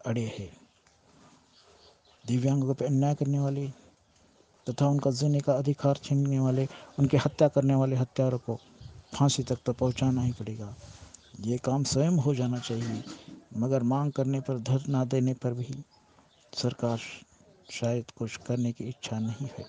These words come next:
महिला मोर्चा के जिला अध्यक्ष जूही यास्मीन, बीजेपी नेत्री माला देवी, बीजेपी नेत्री गीता देवी आदि सैकड़ों की संख्या में महिलाएं भी धरने पर बैठी है।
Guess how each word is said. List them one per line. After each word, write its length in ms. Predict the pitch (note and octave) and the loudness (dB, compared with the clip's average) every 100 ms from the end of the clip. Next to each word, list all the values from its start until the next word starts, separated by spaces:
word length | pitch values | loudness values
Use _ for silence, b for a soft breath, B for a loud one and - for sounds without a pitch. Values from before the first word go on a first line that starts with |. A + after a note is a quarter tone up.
| - - - - - - _ _ _ _ - - _ _ B B B - | -18 -20 -20 -20 -20 -20 _ _ _ _ -20 -20 _ _ B B B 0
महिला 260 | B2+ C#3 C#3 | 2 4 4
मोर्चा 260 | C3+ C3 | 2 0
के 80 | C#3 | 0
जिला 260 | B2 C3+ C#3 | 2 4 4
अध्यक्ष 420 | B2+ C#3+ - - - - - - - - - - A#2 | 2 0 -2 -8 -12 -20 -20 -20 -18 -16 -14 -10 0
जूही 300 | C#3 B2 D3 | 2 4 6
यास्मीन, 420 | C#3 - D3 C#3+ | 4 4 2 2
बीजेपी 400 | C3 C3 C#3+ C#3 | 2 2 2 2
नेत्री 420 | C3+ C#3 C3+ C#3 C3+ | 0 0 0 0 0
माला 360 | C3+ C#3 C#3+ B B B B - - | 0 0 -2 B B B B -16 0
देवी, 340 | C#3 C#3+ C#3+ | 4 6 4
बीजेपी 560 | C#3+ C3 C3+ C#3+ - C#3+ C3 - _ _ b b b b b - | 2 0 2 2 2 -2 -4 -12 _ _ b b b b b -4
नेत्री 400 | B2+ C3+ C#3+ C#3+ | 0 0 0 0
गीता 300 | C3+ C3+ C3+ | 0 2 2
देवी 400 | C3 C3+ C3+ B2 - - | 4 2 0 -4 -12 -6
आदि 220 | A#2+ C#3 | -2 -2
सैकड़ों 380 | C#3 - D#3 D3+ | 0 0 2 2
की 120 | C#3+ | 0
संख्या 340 | C3+ B2 B2 B2 | 0 0 0 0
में 120 | B2 | 2
महिलाएं 460 | A2+ A2+ B2 B2+ A#2+ | 0 2 2 0 -2
भी 220 | B2 B2+ E3+ B B B _ - | -4 -6 -10 B B B _ -2
धरने 240 | B2 C3 | 0 2
पर 180 | B2 A#2+ | 0 -2
बैठी 320 | A2 A2+ C#3 | -4 -4 -6
है। 160 | B2 | -6